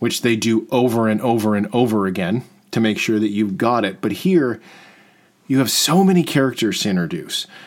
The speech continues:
You have so much conflict to introduce that you have to have a very simple, straightforward plot. Magneto is mad about mutant registration, so he's going to turn everybody, all these world leaders, into mutants,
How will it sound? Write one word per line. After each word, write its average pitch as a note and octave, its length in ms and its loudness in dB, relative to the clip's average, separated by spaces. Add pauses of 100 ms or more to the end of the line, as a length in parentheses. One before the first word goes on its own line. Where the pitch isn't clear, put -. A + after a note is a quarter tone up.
(140)
You B2 200 0
have G#2+ 440 0
so C#3+ 200 0
much D#3 200 0
conflict C#3 600 0
to G#2+ 80 -2
introduce F2+ 480 -2 (300)
that C3 120 2
you C3+ 140 4
have C3+ 280 0
to D3+ 100 0
have B2+ 220 0
a A2+ 140 2
very A#2 840 0
simple, A2 600 0
straightforward G2+ 1000 -2 (220)
plot. - 480 -6 (1400)
Magneto A#2 580 2
is G#2 140 0
mad C3 340 2
about A2+ 300 0
mutant A2+ 300 0
registration, D#3 800 0 (400)
so - 200 -4
he's G2 100 -2
going A2 240 2
to G#2 80 0
turn G#2+ 300 -2
everybody, A#2 920 0
all B2+ 180 0
these B2 180 0
world A#2 260 0
leaders, A#2 460 0
into F3+ 320 2
mutants, G3 640 0